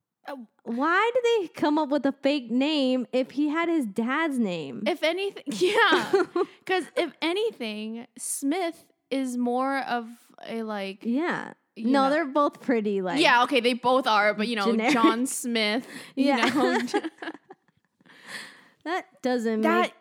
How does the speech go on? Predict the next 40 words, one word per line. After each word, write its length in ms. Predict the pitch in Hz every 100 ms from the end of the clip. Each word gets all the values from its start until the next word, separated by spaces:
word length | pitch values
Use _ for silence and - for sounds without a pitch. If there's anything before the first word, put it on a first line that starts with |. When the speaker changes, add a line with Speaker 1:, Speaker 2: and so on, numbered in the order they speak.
| -
Speaker 2:
any 280 | 370 403 403
sense. 540 | - 302 285 208 214
Speaker 1:
Oh, 300 | 233 262 240
gosh. 500 | 208 208 208 196 208
Speaker 2:
It's 200 | 269 269 -
also 340 | 285 320 349
possible 520 | - 294 285 277 285
that 160 | 254 202
they 140 | 196
explained 400 | 175 - 240 262
it 80 | 269
in 100 | 220
the 60 | 190
movie 360 | 220 247 247
and 160 | 175 180
I 160 | 202 196
just 240 | 190 190
forgot. 340 | - 185 151 - _ _ -
Speaker 1:
But 200 | 285 262 _ _ _ _ -
I 320 | 240 240 254 220
Speaker 2:
If, 140 | 233
if 160 | 240 285
we 120 | 294
both 360 | 311 349 349
missed 400 | 277 254 240 -
that, 360 | 185 170 254 180
Speaker 1:
Yeah, 160 | 233 277
I 60 |
Speaker 2:
that 60 | 285
Speaker 1:
guess 120 | 320
Speaker 2:
means 60 | 294
Speaker 1:
we 80 | 262
Speaker 2:
that 100 | 247
they 40 |
Speaker 1:
both 200 | 277 330
must 200 | 294 285
have 100 | 277
missed 300 | 262 349 -
it. 280 | 226 240 269 -
Speaker 2:
Yeah. 400 | 214 196 165